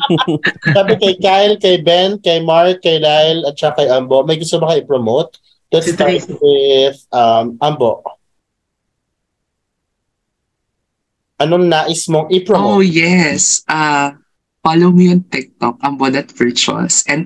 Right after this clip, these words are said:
Speaker 3: also, lahat ng na-discuss namin today ay nakasaad actually sa aming roadmap. I will just, like, um, discuss few of it. Yung roadmap namin,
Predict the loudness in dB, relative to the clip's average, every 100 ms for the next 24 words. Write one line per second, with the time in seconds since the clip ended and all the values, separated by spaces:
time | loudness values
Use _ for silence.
0 | 0 0 0 0 0 -2 -4 -6 -4 -2
1 | -2 -2 2 4 4 4 0 -2 -2 -2
2 | -2 -2 -2 -4 -2 -2 0 0 2 2
3 | 2 2 -2 -2 -4 -4 0 0 -2 -4
4 | -4 -2 -2 -2 -2 -6 -6 -6 -4 -4
5 | -2 -2 0 -2 -2 -6 _ -8 -4 -2
6 | 0 0 2 2 0 0 0 0 0 -6
7 | -20 -20 -20 -10 -4 0 2 2 2 0
8 | -2 -4 -4 -8 _ -8 -6 -4 -8 -6
9 | -4 -2 -4 -4 -2 -4 0 2 4 0
10 | -4 -10 -10 _ -16 -16 0 2 4 2
11 | 2 0 -2 -2 0 0 0